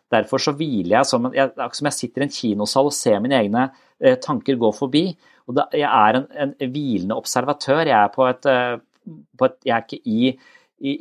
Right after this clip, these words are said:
i, i tankenes kjas og mas. Jeg er ikke en del av filmen som foregår, men jeg ser filmen. Og det, akkurat det ob-, observerende blikket der sånn, det er, det, det,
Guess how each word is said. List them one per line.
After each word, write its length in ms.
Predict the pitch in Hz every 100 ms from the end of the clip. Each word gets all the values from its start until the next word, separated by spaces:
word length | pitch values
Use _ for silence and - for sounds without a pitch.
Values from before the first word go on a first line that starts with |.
| 139
i, 20 | 131 - 147
i 60 | 143
tankenes 460 | 151 - 113 127
kjas 300 | - 107 101 139
og 80 |
mas. 240 | 135 185 -
Jeg 100 | 123
er 160 | 104 147 -
ikke 260 | - - 127
en 80 | 127
del 240 | 101 101
av 80 | -
filmen 400 | 123 95 101 139
som 160 | 143 127
foregår, 480 | 151 107 98 147
men 80 | 131 117
jeg 160 | 131
ser 340 | - - 131 -
filmen. 400 | 139 127 220 151 _ - - -
Og 140 | 139 _
det, 160 | 151 170 -
akkurat 320 | - 170 -
det 160 | 139 143 - -
ob-, 320 | - _ - -
observerende 720 | 131 165 151 127 104 104 135
blikket 380 | 123 110 - 143
der 160 | 147 -
sånn, 160 | 202 170 _ _ _
det 340 | _ - 139
er, 100 | 143 147
det, 200 | 131 135
det, 120 | 147